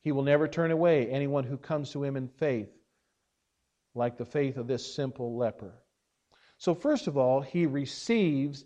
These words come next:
anyone in need who comes in faith. Now, a second thing we can learn from this story about those who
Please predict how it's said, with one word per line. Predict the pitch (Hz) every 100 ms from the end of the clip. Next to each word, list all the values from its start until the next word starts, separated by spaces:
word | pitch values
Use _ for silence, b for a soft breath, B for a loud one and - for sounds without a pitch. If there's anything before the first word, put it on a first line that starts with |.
| -
anyone | 185 233 240 196 190 190 185 170 -
in | 147 139 139
need | 165 127 120 123
who | 123
comes | - 143 139
in | 139 131
faith. | 147 110 87 B B B
Now, | - 175
a | 170
second | - 262 269 214
thing | 175 156
we | 147
can | 143 139
learn | 143 139
from | 139
this | 135 127
story | - 135 131
about | 127 123 123
those | 135 139 143
who | 127